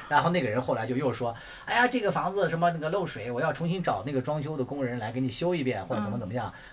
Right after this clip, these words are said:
Speaker 1: 兔子也说：“啊，那好吧，你找吧，就找谁我给你报销。”这种我觉得还可以接受啊。
Speaker 2: 嗯。
Speaker 1: 最后那个人又是跟兔子说：“啊，我要那个换个空调，你这个空调不怎么怎么样，你，你给我出个钱，我要再重新这个。”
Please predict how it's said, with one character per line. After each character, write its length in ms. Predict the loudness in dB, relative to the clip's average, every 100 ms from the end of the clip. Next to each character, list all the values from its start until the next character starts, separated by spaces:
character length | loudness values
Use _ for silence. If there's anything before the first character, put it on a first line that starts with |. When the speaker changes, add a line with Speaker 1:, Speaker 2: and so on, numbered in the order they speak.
| -8
Speaker 1:
兔 140 | -4
子 60 | -2
也 120 | -2
说 100 | 0
：“啊， 80 | 2
那 140 | 2
好 160 | 2 0
吧， 80 |
你 100 | -2
找 180 | 0 0
吧， 220 | 0 0
就 140 | 0 0
找 200 | 0 0
谁 120 | 0
我 100 | -2
给 60 | -2
你 80 |
报 180 | 0 0
销。” 260 | 2 -2 -2
这 100 | -4
种 160 | -2 0
我 80 | -2
觉 80 |
得 80 | -6
还 140 | -8 -8
可 340 | -8 -4 -2
以 100 | -2
接 220 | -2 -4
受 200 | 0 -2
啊。 100 | 0 -2
Speaker 2:
嗯。 120 | -4 -6 -20 -20
Speaker 1:
最 140 | 0 4
后 100 | 6
那 80 | 4
个 80 |
人 140 | 2 2
又 180 | 2 0
是 80 | -2
跟 200 | -4 -4
兔 160 | -6
子 100 | -4
说 160 | -2 -2 -4 -14 2
：“啊， 120 | 4
我 160 | 6
要 180 | 6 4
那 120 | 4
个 100 | 2
换 200 | 2 2
个 40 | 0
空 200 | -2 -4
调， 280 | 2 4 4
你 120 | 2
这 80 | 0
个 80 | 0
空 180 | 0
调 220 | 2 6 6
不 140 | 4
怎 100 | 0
么 80 | -2
怎 80 | 0
么 60 |
样， 200 | 2 0
你， 140 | -2 -6
你 80 | -4
给 80 | 0
我 60 | 2
出 160 | 2
个 80 | -2
钱， 240 | 0 0
我 80 | 0
要 80 | 0
再 120 | 0
重 220 | -2 -2
新 180 | -2 -2
这 120 | -2
个。” 80 | -4